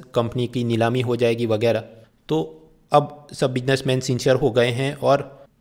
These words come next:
नियमित रूप से अपना लोन भरते हैं। तो corporate behavior has changed। और एक दूसरा कानून था सरफाएसी एक्ट, उसकी तुलना में इंसॉल्वेंसी बैंक्रप्सी कोड में रिकवरी ज़्यादा हो रही है वगैरह, वही घूम फिर के बातें एमएस साहू ने की है। तो नया पढ़ के इसमें जानने लायक कुछ नहीं।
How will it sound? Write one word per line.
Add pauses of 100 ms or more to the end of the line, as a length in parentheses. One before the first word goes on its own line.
(100)
नियमित
रूप
से
अपना (300)
लोन
भरते
हैं।
तो (160)
corporate
behavior (120)
has (100)
changed। (460)
और
एक
दूसरा
कानून
था
सरफाएसी
एक्ट,
उसकी
तुलना
में
इंसॉल्वेंसी
बैंक्रप्सी
कोड
में
रिकवरी
ज़्यादा
हो
रही
है
वगैरह, (240)
वही
घूम
फिर
के
बातें (140)
एमएस
साहू
ने
की
है। (480)
तो
नया
पढ़
के
इसमें
जानने
लायक
कुछ
नहीं।